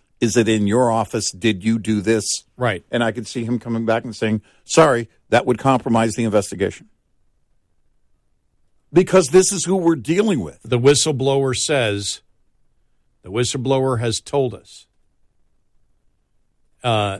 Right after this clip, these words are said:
Speaker 2: that you, you know, you are the one that's holding this up from being prosecuted. Is this case closed? Are you looking at new information? You're not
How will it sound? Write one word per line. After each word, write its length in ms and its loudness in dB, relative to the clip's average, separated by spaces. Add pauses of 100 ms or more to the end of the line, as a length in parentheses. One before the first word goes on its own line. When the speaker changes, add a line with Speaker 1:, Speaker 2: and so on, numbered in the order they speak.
Speaker 2:
that 540 0 (1500)
you, 680 0
you 100 -8
know, 240 -6 (640)
you 720 0
are 160 4
the 100 0
one 480 -2 (140)
that's 220 -4
holding 440 -4 (240)
this 320 -4
up 220 -2
from 160 -8
being 240 -4
prosecuted. 880 -4 (1040)
Is 240 2
this 200 0
case 380 0
closed? 760 -2
Are 100 0
you 140 0
looking 320 -2
at 80 -6
new 220 -2
information? 800 -6 (180)
You're 140 -2
not 200 0